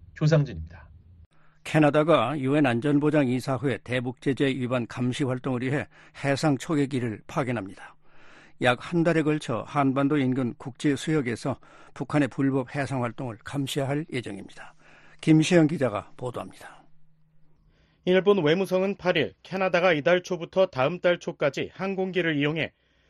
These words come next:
Speaker 3: 유엔 안전보장이사회 결의에 따라 금지된 북한 선적 선박과의 선박 간 환적을 포함한 불법 해상 활동에 대한 감시 정찰 활동을 펼칠 예정이라고 밝혔습니다.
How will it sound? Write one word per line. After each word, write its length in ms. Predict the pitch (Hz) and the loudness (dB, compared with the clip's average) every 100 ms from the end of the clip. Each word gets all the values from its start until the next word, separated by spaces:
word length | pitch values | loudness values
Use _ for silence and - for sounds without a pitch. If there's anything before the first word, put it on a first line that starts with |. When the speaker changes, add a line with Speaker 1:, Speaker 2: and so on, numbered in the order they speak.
| _ _ | _ _
Speaker 3:
유엔 240 | 143 180 180 | 0 2 2
안전보장이사회 920 | 143 151 180 175 170 160 147 156 180 | 0 0 0 0 -2 -2 0 0 0
결의에 360 | 151 143 156 151 | 0 0 0 0
따라 260 | 147 156 | 2 2
금지된 580 | - 147 151 156 165 110 _ _ _ | 0 -4 -4 -2 -2 -4 _ _ _
북한 300 | 147 143 180 | -10 -4 -2
선적 360 | 180 180 190 - | 0 0 0 -2
선박과의 720 | 185 185 175 - 151 139 117 | -6 -2 -2 0 2 4 2
선박 440 | - 175 170 156 | -2 -4 -4 -2
간 220 | 185 180 | -2 -2
환적을 520 | 160 175 190 180 170 - | -4 -8 -2 -2 -2 -2
포함한 360 | 156 165 135 - _ _ _ | -2 -2 -4 -6 _ _ _
불법 380 | 151 147 185 160 | 0 2 2 0
해상 340 | 185 196 180 | -6 -4 -4
활동에 340 | 175 - 147 | -6 -4 -4
대한 260 | 127 123 104 _ _ _ | -2 -4 -6 _ _ _
감시 400 | - 143 147 175 | -4 -2 0 0
정찰 400 | - 135 143 175 160 | -2 -6 -4 -2 -2
활동을 420 | 147 147 147 160 | -2 -2 0 -2
펼칠 440 | - 175 - 180 | -2 -6 -6 -2
예정이라고 520 | 143 139 143 131 123 - | 0 0 0 0 0 0
밝혔습니다. 640 | 143 139 - 120 104 | -2 -4 -8 -8 -8